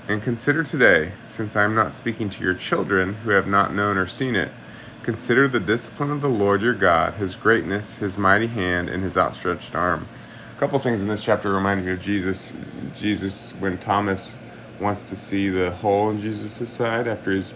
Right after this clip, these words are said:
raised from the dead, he says, you know, "Blessed for you f-, for seeing it, but even more blessed are those who don't see it and still believe."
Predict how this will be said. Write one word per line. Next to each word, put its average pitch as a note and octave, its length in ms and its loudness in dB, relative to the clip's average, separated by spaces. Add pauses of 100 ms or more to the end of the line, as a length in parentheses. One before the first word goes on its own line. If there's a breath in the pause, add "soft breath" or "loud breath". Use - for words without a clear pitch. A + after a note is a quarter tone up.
(120)
raised G2+ 240 0
from G#2+ 160 -4
the G2+ 80 -2
dead, A#2 320 2 (720 loud breath)
he G2+ 100 -2
says, F#2+ 540 0
you - 60 -4
know, F#2 140 2
"Blessed A2+ 280 2
for - 80 -4
you G#2 160 2
f-, - 480 -10
for F#2 120 -6
seeing F#3 380 0
it, F2+ 160 0
but G2+ 200 0 (340)
even A2+ 240 2
more A2+ 320 2
blessed F#2+ 420 0
are G#2 80 2
those G2 540 2
who A2 220 2
don't A2 400 4
see F#2 320 0
it F2+ 100 0
and G2 140 -2
still A2 240 -2
believe." G#2 560 0